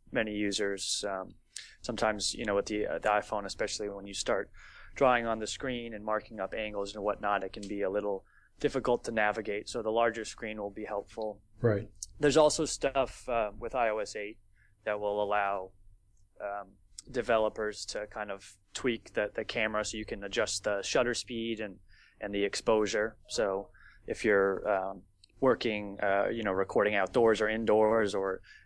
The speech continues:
Speaker 1: uh, need to increase the shutter speed, there's stuff like that. We're, we're actually really excited about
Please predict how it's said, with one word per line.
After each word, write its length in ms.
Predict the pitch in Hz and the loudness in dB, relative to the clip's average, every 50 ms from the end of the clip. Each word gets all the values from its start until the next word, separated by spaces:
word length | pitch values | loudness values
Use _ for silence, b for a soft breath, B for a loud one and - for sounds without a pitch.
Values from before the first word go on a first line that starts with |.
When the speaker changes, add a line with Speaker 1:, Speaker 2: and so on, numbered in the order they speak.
| b 101 | b 0
Speaker 1:
uh, 200 | 95 98 98 98 | 2 2 2 0
need 220 | 104 107 104 101 - | 0 -4 -4 -4 -2
to 280 | - 101 98 101 - | 0 0 0 0 0
increase 320 | - 107 - 110 107 98 - | -2 -4 -4 -4 -2 -2 0
the 100 | - 98 | -2 -2
shutter 300 | - - 104 98 101 95 | 0 0 0 0 0 -2
speed, 380 | - - 110 101 95 101 101 | -4 -6 -8 -8 -6 -4 -2
there's 120 | 104 104 - | -2 -2 0
stuff 280 | - - 104 - - | 2 0 0 0 0
like 160 | 101 95 - - | -2 -2 -2 -2
that. 240 | 92 92 95 104 | -2 -2 0 4
We're, 180 | 113 135 151 156 | 6 6 6 8
we're 160 | 156 170 175 | 10 10 10
actually 300 | 160 147 139 - 131 98 | 10 8 6 2 -2 0
really 240 | 98 101 98 98 98 | 0 2 2 2 2
excited 480 | 95 - - - 101 95 98 98 98 98 | 0 -2 -2 -2 -2 0 0 -2 -2 -2
about 340 | 95 104 101 95 98 - | 0 0 2 0 0 -2